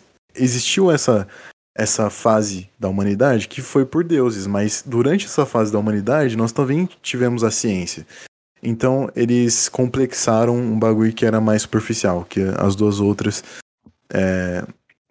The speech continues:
tornaram superficial. E é do, de-, dessa escola de, de análise que vem, é, pô, essa pegada mais científica, tá ligado? Essa pegada mais documental, da gente registrar as coisas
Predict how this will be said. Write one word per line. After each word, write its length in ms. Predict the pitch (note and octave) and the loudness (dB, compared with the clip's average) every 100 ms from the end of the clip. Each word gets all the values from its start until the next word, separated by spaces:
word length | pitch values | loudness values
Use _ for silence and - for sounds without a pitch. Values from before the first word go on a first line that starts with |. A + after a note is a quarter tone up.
| - | -8
tornaram 540 | - A2+ G#2+ A2 A2 A2 - _ | -2 2 4 4 2 -2 -10 _
superficial. 800 | - - A#2 G#2+ A#2+ - F2 D#2+ - - - - _ | -14 -2 0 0 0 0 0 -2 -14 -20 -20 -20 _
E 560 | B2 A#2+ A#2+ A#2+ A2+ - _ - | 0 2 4 4 2 0 _ -4
é 100 | A2+ | -2
do, 600 | A2+ G#2+ G#2 C3+ E3 G#2+ - _ _ _ _ _ _ _ _ _ _ | -2 -4 0 2 2 -2 -8 _ _ _ _ _ _ _ _ _ _
de-, 340 | - G2+ A2+ G2+ | -8 0 0 2
dessa 240 | A2 A2 | -2 -4
escola 340 | A2 - G#2 G2+ | -6 -2 0 0
de, 480 | G2+ G2 F#2+ F2+ | -2 0 0 -2
de 200 | - G#2 A2 | -6 -2 0
análise 500 | A2 G#2 A2+ D3 - | 2 2 2 0 -4
que 140 | - | -6
vem, 440 | D#3 B2 A2+ B2 C3+ - - | -2 2 2 0 -4 -12 -8
é, 520 | G#2+ G#2+ G#2+ G#2 G#2 - _ - _ _ _ | -4 -2 -2 -4 -6 -12 _ -20 _ _ _
pô, 200 | - C#3 | -4 0
essa 200 | A#2 A#2 | 0 0
pegada 300 | B2 C3+ C3+ C3+ | 0 2 2 2
mais 160 | C3+ | 0
científica, 720 | - D3+ - - D3 D3+ - | 0 -2 -2 0 0 0 -2
tá 120 | A#2 | 0
ligado? 340 | A2 G#2 A2+ A#2 | 0 2 2 0
Essa 180 | G#2+ G#2+ | -2 -2
pegada 320 | A#2+ A2+ A2+ | 0 2 2
mais 180 | A2+ A2+ | 2 2
documental, 720 | A#2+ A#2 A#2+ A#2 G#2 G#2 B2 | 2 2 0 0 2 2 2
da 120 | A#2 | 0
gente 300 | G2+ G#2+ - | 0 -2 -2
registrar 800 | F#2 A#2 A2 A#2 - A2 G#2 A#2 | 0 0 0 -4 -2 0 2 2
as 140 | G#2+ - | 0 -2
coisas 580 | - A2+ A#2 G#2+ - | -2 0 0 -2 -6